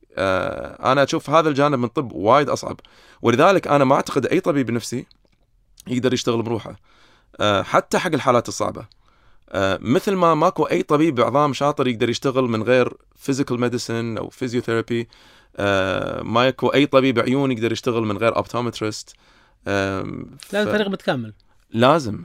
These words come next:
Speaker 1: لازم. وبعدين أنا رأيي إن الفريق المتكامل مع الوقت لازم يوسع.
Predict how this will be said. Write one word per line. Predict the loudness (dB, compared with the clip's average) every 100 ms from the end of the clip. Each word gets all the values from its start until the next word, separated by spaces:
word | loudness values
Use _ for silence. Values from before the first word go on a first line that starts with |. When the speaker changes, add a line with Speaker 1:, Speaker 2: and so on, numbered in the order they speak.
| -8
Speaker 1:
لازم. | 0 0 0 -2
وبعدين | -2 0 0 0 -2
أنا | -2 -2 -4 -8 -16 -20 -20 -20 -20 -20 -14 0
رأيي | 2 4 2 2
إن | 0
الفريق | 0 0 -2 0
المتكامل | -2 -2 -4 0 0
مع | 0 0
الوقت | 0 -2 0
لازم | -2 0 -2
يوسع. | -2 -6